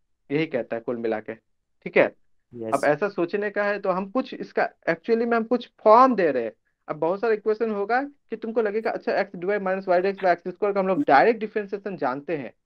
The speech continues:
Speaker 1: क्या direct solution इसका करने जानते हैं कि y by x हो जाता है इसका direct अगर हम integration करें? तो हो सकता है कुछ को अरेंज करके तुम इस form में लेके आ जाओ, बड़ा बड़ा question होगा, इस form में छोटा छोटा इस तरह का कई form कर दो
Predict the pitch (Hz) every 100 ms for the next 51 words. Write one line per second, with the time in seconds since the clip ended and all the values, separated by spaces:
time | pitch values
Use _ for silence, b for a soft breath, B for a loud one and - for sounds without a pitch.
0 | _ _ - 180 147 139 107 - 180 190
1 | 185 - 190 170 156 165 131 143 190 190
2 | 170 139 151 180 160 160 143 135 120 123
3 | 123 - 123 127 127 131 123 131 131 127
4 | 127 120 127 120 107 - - - - 160
5 | 190 196 196 190 185 226 - 160 165 226
6 | 233 - 220 220 208 165 139 143 - 147
7 | 147 143 143 151 151 170 - 139 135 135
8 | 139 143 139 143 135 139 175 _ _ 143
9 | 143 147 151 147 147 160 156 147 147 147
10 | 151 147 143 151 151 165 170 185 196